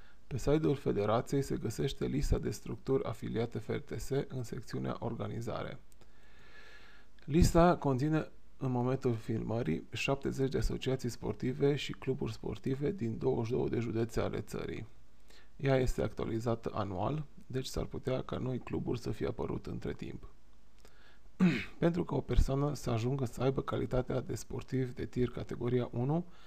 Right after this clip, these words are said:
trebuie mai întâi să se înscrie la un club de tir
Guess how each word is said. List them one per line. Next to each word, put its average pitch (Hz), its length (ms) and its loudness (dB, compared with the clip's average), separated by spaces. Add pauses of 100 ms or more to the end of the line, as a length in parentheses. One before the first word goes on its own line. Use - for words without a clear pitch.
(500)
trebuie 175 260 8
mai 127 220 2
întâi 151 280 4
să - 140 6
se - 140 0
înscrie 143 440 2
la 127 120 2
un 113 160 -2
club 139 300 -2
de - 120 2
tir - 400 0